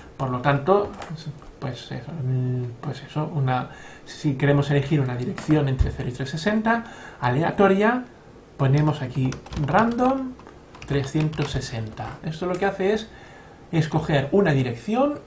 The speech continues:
entre cero y trescientos cincuenta y nueve. Esto es importante, ¿de acuerdo? Ha elegido trescientos sesenta valores que van, lo pongo aquí al lado, entre cero, pongo aquí, entre,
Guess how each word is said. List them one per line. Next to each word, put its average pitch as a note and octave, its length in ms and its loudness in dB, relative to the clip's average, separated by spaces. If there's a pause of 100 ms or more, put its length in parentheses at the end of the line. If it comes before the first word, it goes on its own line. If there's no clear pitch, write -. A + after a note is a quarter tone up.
(140)
entre C#3+ 380 -2
cero C#4+ 480 2 (480)
y C4 140 4
trescientos A#3 640 -2
cincuenta F3+ 440 -2
y D3+ 80 -2
nueve. D#3 460 0 (100)
Esto G3+ 160 -8
es - 80 -8
importante, C3 800 -2 (440)
¿de C#3+ 60 0
acuerdo? F3 460 2
Ha G3 80 2
elegido G#3+ 480 2
trescientos A3 840 -2
sesenta F3 560 -2
valores G#3+ 580 6 (320)
que D#3 140 2
van, D#3+ 360 4 (580)
lo C3 100 -2
pongo F3 240 2
aquí F3 160 -2
al D#3 80 2
lado, F#3 240 4 (320)
entre C#3+ 320 0
cero, D4+ 540 2 (1700)
pongo B2+ 160 -2
aquí, B2 280 -6
entre, D3 640 0